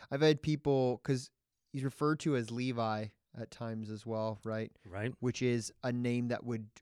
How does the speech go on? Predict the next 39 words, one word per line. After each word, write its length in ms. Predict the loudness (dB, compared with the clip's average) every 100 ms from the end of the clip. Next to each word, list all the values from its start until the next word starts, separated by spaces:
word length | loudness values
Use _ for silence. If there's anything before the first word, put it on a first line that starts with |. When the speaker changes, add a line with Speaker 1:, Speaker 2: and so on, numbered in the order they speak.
| _ _ -2
Speaker 1:
often 680 | 2 4 2 0 -2 0 0
belong 640 | 2 4 4 4 2 -2
to 180 | -4 -6
people 400 | -4 -6 -2 -2
from 280 | 0 -2 -2
priestly 440 | -2 -2 -2 -4
families. 380 | -2 -2 0 2
So 80 | 2
I've 100 | 2
even 200 | 0 0
heard 200 | 0 0
it 80 | -2
suggested 500 | -4 0 0 0 -2
that, 180 | -2 -4 -18 -20 -6
you 120 | -2
know, 140 | -2 -2
he 200 | -2 -4
could 260 | 0 0
have 300 | 2 0 0 0
been 360 | 0 0 -6 _ _ _ _ _ -6
at 120 | -4
one 320 | 2 2 4 2
point 420 | 2 0 -4 0
being 240 | 2 2
groomed 480 | 2 4 6 4 -2 -12 _ _ _ -2
for 100 | 0
the 60 | 0
Speaker 2:
Mm-hmm. 60 |
Speaker 1:
priesthood, 580 | 2 0 0 -2 -2 -6 -8
i-, 80 | -8
i-, 120 | -10 -12 -12
i-, 160 | -14 -14 -20 _ _ _ -4
and 180 | 0
instead 540 | 0 -2 2 6 6 4
kind 140 | 0
of 60 | 2
went 140 | 0 -4
to 80 |
the 100 | -10